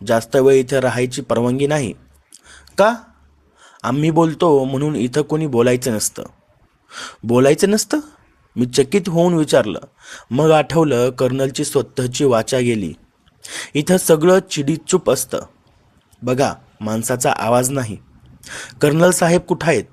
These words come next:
"त्यांना सांगा मी आलोय." त्यांचा जुना दोस्त. गडी हलला नाही.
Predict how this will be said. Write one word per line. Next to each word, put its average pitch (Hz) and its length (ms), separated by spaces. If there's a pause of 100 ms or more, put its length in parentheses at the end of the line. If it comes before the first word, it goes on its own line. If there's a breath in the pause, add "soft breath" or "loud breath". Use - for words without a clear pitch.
(760 soft breath)
"त्यांना 135 240
सांगा 156 360 (100)
मी 117 220
आलोय." 113 360 (800 loud breath)
त्यांचा 139 360
जुना 117 340
दोस्त. 113 380 (580)
गडी 131 280
हलला 120 360
नाही. 113 260